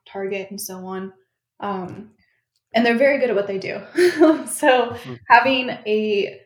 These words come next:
Speaker 1: partner you can trust who has connections to all these other channels just provides lots of,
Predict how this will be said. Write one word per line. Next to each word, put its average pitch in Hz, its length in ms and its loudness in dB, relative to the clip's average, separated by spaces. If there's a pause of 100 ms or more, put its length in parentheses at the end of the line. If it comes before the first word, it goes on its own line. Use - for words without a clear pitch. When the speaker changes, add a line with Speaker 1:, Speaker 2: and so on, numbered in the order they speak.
(320)
Speaker 1:
partner 311 260 -2
you 262 200 0
can 226 160 -6
trust 214 460 -8
who 233 100 -12
has 220 220 -8
connections 214 560 -10
to - 140 -12
all 202 120 -6
these 208 260 -10
other 202 180 -10
channels 254 560 -10 (340)
just 254 220 -4
provides 220 460 -4
lots 190 240 -12
of, 196 140 -12